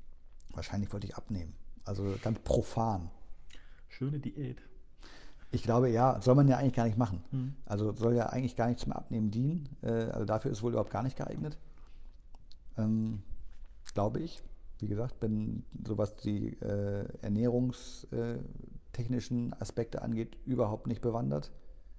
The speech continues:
Speaker 1: Also überhaupt nicht, stimmt nicht. Ich habe zwei, drei Sachen schon gesagt, aber
Speaker 2: Mhm.
Speaker 1: ganz wenig und wahrscheinlich alles nur Halbwissen und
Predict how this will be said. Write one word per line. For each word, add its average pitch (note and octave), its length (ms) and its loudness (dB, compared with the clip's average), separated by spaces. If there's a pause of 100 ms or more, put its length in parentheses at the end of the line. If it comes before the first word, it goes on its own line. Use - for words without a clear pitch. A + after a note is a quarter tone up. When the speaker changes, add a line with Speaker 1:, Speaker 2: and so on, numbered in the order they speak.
(180)
Speaker 1:
Also G2+ 160 -2
überhaupt E2+ 320 -8
nicht, - 100 -10
stimmt - 180 -6
nicht. E2+ 100 -6
Ich F2+ 60 -6
habe - 180 -8
zwei, F#2 140 -4
drei G2 100 -4
Sachen F2+ 180 -6
schon F2 140 -6
gesagt, E2 340 -8
aber F#2 220 -4
Speaker 2:
Mhm. B2+ 320 -2
Speaker 1:
ganz G#2+ 240 0
wenig G2 400 2
und G#2 120 0
wahrscheinlich G#2 380 0
alles G2+ 280 -2
nur G2 260 2
Halbwissen G2 480 -2
und - 340 -6